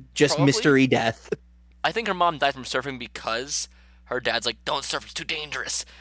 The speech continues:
Speaker 2: Don't do it. Like, you might die like your mom died." That's the vibe I get.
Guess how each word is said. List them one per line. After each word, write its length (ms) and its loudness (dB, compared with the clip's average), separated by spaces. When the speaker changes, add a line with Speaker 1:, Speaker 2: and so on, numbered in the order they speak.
Speaker 2:
Don't 200 -8
do 180 -8
it. 120 -14
Like, 100 -14
you 100 -4
might 180 0
die 100 -2
like 120 4
your 100 -4
mom 240 4
died." 360 -4
That's 160 -4
the 80 -2
vibe 240 -4
I 80 -4
get. 260 -4